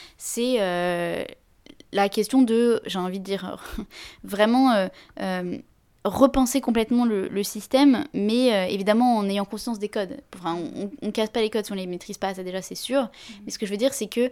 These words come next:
Speaker 1: la notion vraiment de créer une marque pour créer une marque et faire de la croissance et faire
Speaker 2: Mhm.
Speaker 1: quelque chose de,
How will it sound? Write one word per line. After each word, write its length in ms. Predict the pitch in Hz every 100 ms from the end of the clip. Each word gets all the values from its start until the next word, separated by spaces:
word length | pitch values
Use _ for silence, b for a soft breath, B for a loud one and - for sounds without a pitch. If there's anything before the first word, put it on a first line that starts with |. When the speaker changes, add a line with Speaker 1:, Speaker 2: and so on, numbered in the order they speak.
| B B B
Speaker 1:
la 160 | 196 202
notion 320 | 208 - 254
vraiment 400 | 220 208 226 233
de 160 | 202
créer 320 | 185 - 233 240
une 140 | 226
marque 260 | 226 226 -
pour 160 | 220
créer 160 | - 226
une 100 | 220
marque 380 | 220 226 - 202
et 20 |
faire 160 | 214
de 60 | 214
la 80 | 202
croissance 540 | 208 202 220 214 214
et 40 | 208
faire 120 | 208
Speaker 2:
Mhm. 260 | 196 202
Speaker 1:
quelque 180 | 196 214
chose 200 | - 220
de, 160 | 196